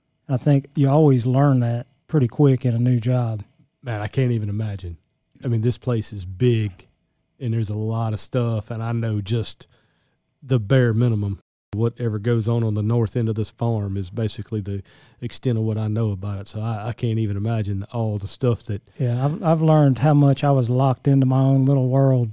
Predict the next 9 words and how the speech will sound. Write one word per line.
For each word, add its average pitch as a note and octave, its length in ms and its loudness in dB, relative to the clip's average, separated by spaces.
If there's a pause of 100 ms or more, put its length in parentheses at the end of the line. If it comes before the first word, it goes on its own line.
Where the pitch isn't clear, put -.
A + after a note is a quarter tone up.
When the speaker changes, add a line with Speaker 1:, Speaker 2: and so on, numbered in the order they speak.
(140)
Speaker 1:
for A#2+ 380 -2 (120)
fifteen C3 540 4
years. B2+ 440 4
Speaker 2:
No A#2 420 2 (100)
question. A2 600 -2 (1000)
So E3+ 180 6
resistance C#3+ 720 4
is A#2+ 140 0
a A#2+ 100 2